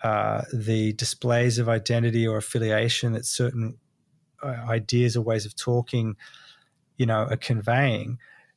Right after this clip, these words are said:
You're going to cultivate the possibility to step back from that and, you know, really kind of circulate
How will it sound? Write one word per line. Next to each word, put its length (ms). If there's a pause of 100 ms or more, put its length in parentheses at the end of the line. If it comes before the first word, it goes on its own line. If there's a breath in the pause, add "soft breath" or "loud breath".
(140)
You're 220
going 460
to 580 (200)
cultivate 600
the 60
possibility 600
to 80
step 320
back 320
from 260
that 420 (600 soft breath)
and, 640 (500)
you 80
know, 220
really 340
kind 280
of 60
circulate 800